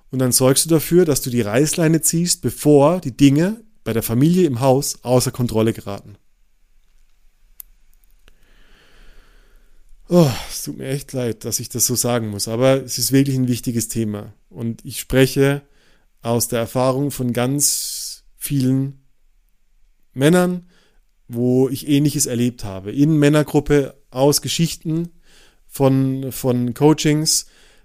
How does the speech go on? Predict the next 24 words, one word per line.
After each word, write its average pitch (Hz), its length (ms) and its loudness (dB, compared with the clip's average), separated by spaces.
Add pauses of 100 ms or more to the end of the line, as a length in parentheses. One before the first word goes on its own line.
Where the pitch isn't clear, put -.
(180)
Ähm, 120 720 -2 (1040)
die 143 220 -6
Gefahr 147 460 4
ist 151 200 0
immer 139 260 2
da, 104 320 -6
wenn 117 140 -6
solche 170 760 2 (300)
gravierenden, 139 960 2
existenziellen 135 840 0
Fragen 123 400 0
im 117 100 -2
Raum 113 300 0
sind, 98 460 -6 (1200)
dann 120 200 -4
sind 165 220 4
die 151 100 -2
Geda-, 139 340 2
diese 170 280 2
Gedanken 151 520 0
an 117 220 -8
die, 117 480 -2
an 120 200 -4
die 113 480 -4